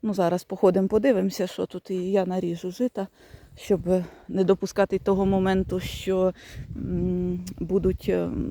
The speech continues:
після висихання потім випадати насіннячко, зерно. Треба, щоб воно трималося там. Наріжу.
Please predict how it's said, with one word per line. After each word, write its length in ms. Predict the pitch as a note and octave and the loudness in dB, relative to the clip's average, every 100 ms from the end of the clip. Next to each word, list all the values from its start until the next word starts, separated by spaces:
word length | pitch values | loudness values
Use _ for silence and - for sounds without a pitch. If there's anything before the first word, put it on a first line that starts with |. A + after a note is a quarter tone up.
| - - - | -8 -8 -8
після 240 | F3+ G3 | 2 4
висихання 540 | F#3 - F#3+ F#3 F#3 F#3 | 4 2 0 0 0 -2
потім 300 | F#3 F#3 F3+ | -4 -4 -4
випадати 720 | F3+ F#3+ F#3 F3+ F3+ F3+ F3 - - - - - | -2 0 0 0 0 -2 -2 -10 -14 -16 -14 -6
насіннячко, 800 | F#3 - A#3 G#3 E3+ - - E3+ | -4 -2 0 2 0 -4 -6 0
зерно. 420 | F3+ F3 G3+ F3 - - - - - - - _ _ - | 2 2 0 -2 -8 -18 -16 -16 -18 -20 -20 _ _ -12
Треба, 260 | D#3+ E3 | -8 -6
щоб 180 | - D#3 | -6 -4
воно 240 | E3 E3 | -2 -2
трималося 680 | D#3+ F3 F3 E3 C#3+ F3 - | 0 0 0 0 0 -2 -8
там. 300 | - E3 F3 - _ _ _ _ _ _ _ _ | -8 -6 -6 -10 _ _ _ _ _ _ _ _
Наріжу. 540 | - F3 - E3+ E3+ | -4 -4 -4 -6 -6